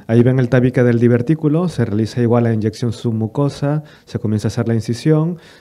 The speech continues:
se entra al espacio submucoso. Aquí están u-, utilizando el triangle tip knife, que es otro tipo de bisturí. Y, eh, pues,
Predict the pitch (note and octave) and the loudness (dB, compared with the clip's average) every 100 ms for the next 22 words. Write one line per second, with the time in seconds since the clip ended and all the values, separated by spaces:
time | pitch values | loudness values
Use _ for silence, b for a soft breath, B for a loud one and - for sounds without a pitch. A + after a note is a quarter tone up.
0 | B _ - D3+ - G2+ G#2+ A2 A2 A2 | B _ -20 -14 -4 0 2 2 2 0
1 | G2+ A2+ G#2 G2+ A2 A2 B2+ B2+ C#3+ B2 | 0 -2 -2 -4 -2 -2 -2 0 0 0
2 | D3 C#3 C#3 - B2 A#2+ C#3 D3 B2 A#2+ | -2 -2 -4 -4 -2 0 0 0 0 -2
3 | A#2 A#2 A2 A#2+ A#2 B2+ F3+ - G#2+ G#2+ | -2 -2 -4 -6 -6 -6 -6 -6 -6 -4
4 | G#2+ G#2 G#2+ G#2+ G#2 G2+ A#2 C3+ G3+ _ | -4 -4 -2 0 0 -2 -2 -2 -2 _
5 | B B B B B B B B _ C#3+ | B B B B B B B B _ 2
6 | B2 C3 D3 D3+ B2 A2+ G#2+ G#2 G#2 G2+ | 4 6 4 2 2 4 4 2 2 0
7 | G2 F#2+ F#2+ F#2 D#2+ _ _ _ - - | 0 -2 -4 -8 -10 _ _ _ -20 -20
8 | - | -20